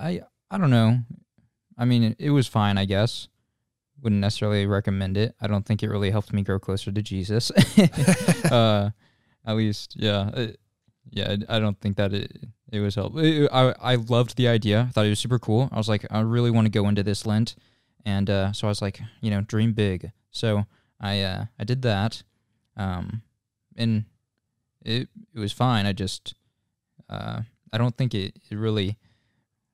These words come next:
yeah, I was intentional about, uh, it being a, a sacrifice for, uh, for Lent, like, leading me cr-,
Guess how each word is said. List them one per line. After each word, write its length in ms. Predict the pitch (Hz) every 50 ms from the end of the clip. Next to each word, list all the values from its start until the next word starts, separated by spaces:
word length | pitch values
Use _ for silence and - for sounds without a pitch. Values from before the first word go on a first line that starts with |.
| _ _ _ _
yeah, 240 | - 104 82 80 80 113 - _ _ _
I 80 | 117 107
was 260 | 104 101 92 - - - -
intentional 580 | 107 101 - - 113 101 95 - - 101 95 95
about, 420 | 90 95 98 95 90 87 - -
uh, 260 | - - - - - 50 50 - _ -
it 180 | 104 98 -
being 220 | - 110 101 107 95
a, 200 | 87 85 101 - _ _ _
a 80 | - 113
sacrifice 500 | - 98 82 78 78 - - - - -
for, 440 | - - - 90 87 82 87 101 - _ _ _ _ -
uh, 240 | - - - - 113 - _ _ _ _
for 140 | _ - 107
Lent, 460 | 98 98 92 90 85 85 - - - - - -
like, 260 | - 82 - - _ _ _ _ _ _ _ _ _ _ _ _ _ -
leading 320 | 117 110 104 98 98 98
me 120 | 98 95 87
cr-, 160 | - - -